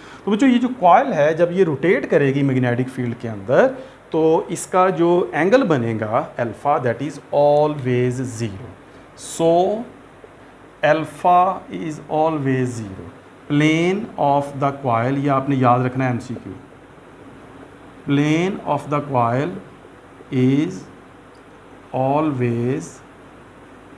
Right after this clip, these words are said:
parallel with the, plane of the coil is always parallel with the magnetic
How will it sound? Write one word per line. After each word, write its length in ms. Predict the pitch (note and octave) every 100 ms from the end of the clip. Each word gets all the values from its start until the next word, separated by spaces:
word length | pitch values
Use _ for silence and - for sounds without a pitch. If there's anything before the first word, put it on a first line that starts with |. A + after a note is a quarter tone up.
| -
parallel 640 | B2+ A#2+ A#2+ A#2 C3 D#3+ G3 - - - - - - - - - - A2+
with 220 | A#2+ D3+ C#3+ A#2
the, 520 | B2 A2+ A2+ A#2 C#3+ F3 - - - - - - - - - - - - - - - - - - - - - - - - -
plane 300 | C3+ D3 D3+
of 220 | C#3+ C3+ C#3
the 80 | C3+ C#3+
coil 360 | B2 B2 D3 C#3+
is 100 | C3
always 440 | C3+ C#3+ D3 D3 C#3+ C3
parallel 460 | B2 A#2 B2+ G#3 C4 - - - - - B2
with 240 | C#3 C#3
the 360 | C3 A#2 C3 G#3 - - - - -
magnetic 500 | B2 B2 A#2+ G#2 F2